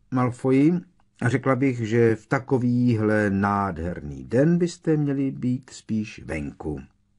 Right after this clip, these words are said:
pokračovala rázně profesorka McGonagallová. Harry mu to nemusela říkat dvakrát. Zastrčil hůlku zpět do hábitu,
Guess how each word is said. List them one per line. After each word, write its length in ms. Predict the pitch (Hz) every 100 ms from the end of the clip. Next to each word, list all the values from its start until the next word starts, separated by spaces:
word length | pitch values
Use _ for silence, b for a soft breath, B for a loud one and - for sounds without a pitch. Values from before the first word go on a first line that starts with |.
| _ _ _ -
pokračovala 720 | 90 107 98 - 82 78 71
rázně 460 | 85 104 110 110
profesorka 640 | 110 82 - - - - 80
McGonagallová. 1120 | 80 76 - - 67 69 - - - - - - _ _ _ _ _ b b b b b
Harry 340 | 76 127 143 143
mu 160 | 143
to 180 | 135 135
nemusela 560 | 131 113 113 - 107 104
říkat 300 | 98 95 95
dvakrát. 600 | 73 - - - 87 - - _ _ _
Zastrčil 720 | - 110 127 - 120 - 107 78
hůlku 340 | 87 80 71
zpět 380 | - - - - -
do 140 | 92
hábitu, 680 | 107 120 127 123 120 117